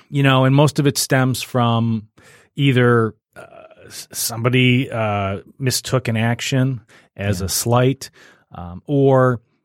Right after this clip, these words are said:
Speaker 1: they're the ugly house next door or across the street,
Speaker 2: Oh,
Speaker 1: and you're
Speaker 2: yeah.
Speaker 1: sick of looking at it. And so
Speaker 2: Mm-hmm.
Speaker 1: one day you happen to catch 'em out and you say, "Hey, man, are you ever gonna cut your grass, or
Speaker 2: <laughs>
Speaker 1: what's going on?" Or,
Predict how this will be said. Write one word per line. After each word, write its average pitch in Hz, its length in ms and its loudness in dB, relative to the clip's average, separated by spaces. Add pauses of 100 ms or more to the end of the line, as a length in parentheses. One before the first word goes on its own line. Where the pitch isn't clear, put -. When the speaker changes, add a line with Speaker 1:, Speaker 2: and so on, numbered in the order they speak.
(720)
Speaker 1:
they're 135 180 2
the 123 140 2
ugly 135 260 0
house 139 600 -2 (340)
next 127 300 -4
door 135 300 0
or 117 40 0
across 127 420 -2
the 110 60 -10
street, 131 440 -4
Speaker 2:
Oh, 107 40 -12
Speaker 1:
and 117 120 -6
you're 104 100 -8
Speaker 2:
yeah. 104 60 -6
Speaker 1:
sick 151 440 0
of 117 100 -4
looking 143 380 -4
at 156 260 -2
it. 160 160 -4
And 120 180 -6
so 120 160 -2
Speaker 2:
Mm-hmm. 113 80 -2
Speaker 1:
one 135 180 0
day 131 200 2
you 123 140 2
happen 120 360 0
to 110 60 -4
catch 127 300 -4
'em 104 100 -4
out 127 220 -4
and 131 60 -6
you 120 40 -4
say, 117 140 -6
"Hey, 160 120 -4
man, 120 240 -4
are 120 40 -4
you 139 140 -2
ever 165 100 -8
gonna 180 180 -8
cut - 280 -8
your 101 100 -12
grass, 175 500 -4
or 107 40 0
Speaker 2:
<laughs> 98 520 -2
Speaker 1:
what's 156 180 -4
going 127 300 0
on?" 165 340 0
Or, 117 200 2